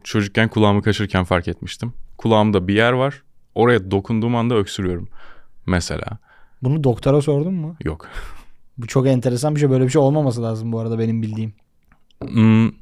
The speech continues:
Speaker 1: bilmiyorum. Oradan bir sinir bağlanıyordur. Sinirler böyle garip garip yerlere bağlanıyor ya. O tarz bir şeydir diye
Speaker 2: Güzel abi.
Speaker 1: yoruyorum. Ee, göz kapaklarımı yatay oynatabiliyorum.
Speaker 2: Yatay derken?
Speaker 1: Yatay. <laughs>
Speaker 2: Nasıl yani?
Speaker 1: Şöyle.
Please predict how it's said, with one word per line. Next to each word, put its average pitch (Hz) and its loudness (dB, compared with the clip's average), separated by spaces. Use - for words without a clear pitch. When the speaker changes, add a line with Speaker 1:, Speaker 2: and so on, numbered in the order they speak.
Speaker 1:
bilmiyorum. 175 0
Oradan 151 4
bir 156 0
sinir 147 0
bağlanıyordur. 135 2
Sinirler 143 0
böyle 131 0
garip 127 0
garip 131 -2
yerlere 120 0
bağlanıyor 117 4
ya. 92 4
O 90 2
tarz 98 2
bir 87 -6
şeydir 90 0
diye - 2
Speaker 2:
Güzel 131 4
abi. 92 2
Speaker 1:
yoruyorum. 90 2
Ee, 82 4
göz 104 2
kapaklarımı 123 4
yatay 113 4
oynatabiliyorum. 85 2
Speaker 2:
Yatay 113 -2
derken? 113 -6
Speaker 1:
Yatay. 82 -2
<laughs> 110 0
Speaker 2:
Nasıl 120 0
yani? 113 -4
Speaker 1:
Şöyle. 80 -2